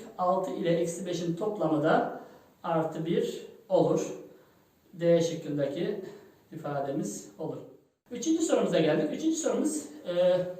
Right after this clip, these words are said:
yine bir limitle ilgili soru. Burada da f x fonksiyonu bir parçalı fonksiyon. Parçalı fonksiyonda x birden küçükken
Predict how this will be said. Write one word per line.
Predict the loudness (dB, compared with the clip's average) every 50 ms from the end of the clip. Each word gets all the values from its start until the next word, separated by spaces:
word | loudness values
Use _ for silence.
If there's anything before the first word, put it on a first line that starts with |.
| -14 -10 -8
yine | -4 0 0 0 0 -2 -4 -8 -12 -16 -20 -20 -20 _ _ _ _ _ _ _ _ _ _ _ _ _ -8
bir | -6 -2 -2 -2 -2 -2 -6 -6 -6 -4
limitle | -2 -2 -2 -2 -2 0 0 0 0 0
ilgili | -2 0 0 0 0 0
soru. | -2 -2 -4 -2 0 0 -2 -2 -4 -8 -12 -14 -18 -20 -20 _ _ _ _ _ -20 -20 _ -6
Burada | -2 0 0 4 6 6 8
da | 8 6 4 0 -2 -6 -12 -14 -18 -20 -20 -20 -20 _ -20 _ _ _ _ _ _ _
f | _ -2 0
x | 0 0 0 -2 -2
fonksiyonu | -2 0 0 0 -2 -2 -2 -2
bir | -2 -2 2
parçalı | 4 6 6 8 6 4 4 2 2 2 2
fonksiyon. | 2 2 2 0 0 -2 -4 -4 -4
Parçalı | -2 -2 -2 0 0 0 -2 -2 -2
fonksiyonda | -2 -2 -2 -2 -2 0 2 2 2 2 2 0 0 -2 -6 -10 -14 -20 -20 -20 -20 -20 -20 _ _ _
x | -10 -8 -8 -8 -2
birden | 0 0 2 2 2 2 0
küçükken | 0 -2 -6 -6 -8 -8 -4 0 2 4 4 4 2 0 -4